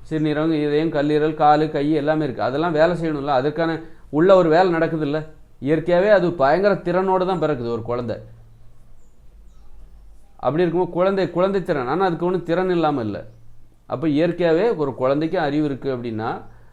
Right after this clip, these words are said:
அப்ப அந்த அறிவை இல்லாமல் செய்வது எது அப்படின்னா, நீங்க எடை-, நீங்க பிறந்ததுக்கு அப்புறம் கொடுக்குறீங்க பாருங்க ஒரு சோறு, ஒரு பூரி, பொங்கல், தோசை, பிரியாணி, உப்பு போட்டு சமைச்ச உணவுகள், மாமிசம், மீன், முட்டை, தயிர், மோர், வெண்ணெய், நெய்ன்னு கண்டதையும் சாப்பிட்றீங்களா?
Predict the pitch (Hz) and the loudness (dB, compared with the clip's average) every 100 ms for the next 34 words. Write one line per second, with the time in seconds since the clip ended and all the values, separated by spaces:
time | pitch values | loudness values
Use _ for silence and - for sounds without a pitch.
0 | - - - - 143 170 156 139 143 190 | -20 -20 -18 -10 0 2 4 4 4 4
1 | 180 156 175 180 175 156 151 151 131 123 | 4 4 4 2 0 -2 -2 -2 -4 -2
2 | 131 117 131 170 156 151 120 139 143 139 | -4 -4 -6 -2 0 0 2 2 0 0
3 | 151 151 131 160 180 170 175 175 151 151 | -2 0 0 2 0 0 0 -2 -2 -2
4 | 160 156 147 185 185 165 - 143 127 98 | -2 -2 -2 -2 -2 -2 -4 -4 -4 -8
5 | - - - - - - - - 135 117 | -14 -20 -20 -20 -20 -20 -18 -8 -6 -4
6 | 160 165 160 147 147 139 139 147 - 113 | 0 0 0 0 -2 -2 -4 -4 -6 -12
7 | - - 151 165 165 127 95 - - - | -16 -4 0 2 2 -2 -6 -14 -20 -20
8 | - - 151 156 165 165 151 151 147 151 | -20 -6 -4 -2 -2 -2 -2 -2 -2 -2
9 | 139 151 143 - 156 175 185 175 127 113 | 0 0 -2 -4 -2 -2 -2 -2 -4 -2
10 | 160 175 147 151 160 147 160 165 160 147 | 0 0 -2 -2 -2 0 0 0 0 -2
11 | 147 160 160 170 165 131 - 147 165 175 | -2 0 2 2 0 -2 -2 -2 0 0
12 | 190 180 175 185 185 190 | 0 2 2 2 0 2